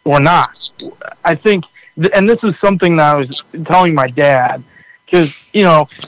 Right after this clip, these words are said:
he gets irritated just like everybody else when there's, uh, like, long runs, when it, it looks like he could be stopped at the line of scrimmage, behind the line of scrimmage,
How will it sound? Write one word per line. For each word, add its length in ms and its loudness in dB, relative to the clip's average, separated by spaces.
he 380 0
gets 240 2
irritated 640 2
just 220 -4
like 200 0
everybody 420 0
else 260 -2
when 140 -4
there's, 300 -2
uh, 340 2
like, 200 -4
long 400 2
runs, 560 0
when 340 -6
it, 120 -4
it 160 -2
looks 300 -2
like 180 -2
he 120 -6
could 180 -6
be 100 0
stopped 680 0
at 200 0
the 100 -8
line 240 -4
of 80 -14
scrimmage, 460 -10
behind 520 -2
the 60 -4
line 240 -6
of 100 -10
scrimmage, 640 -4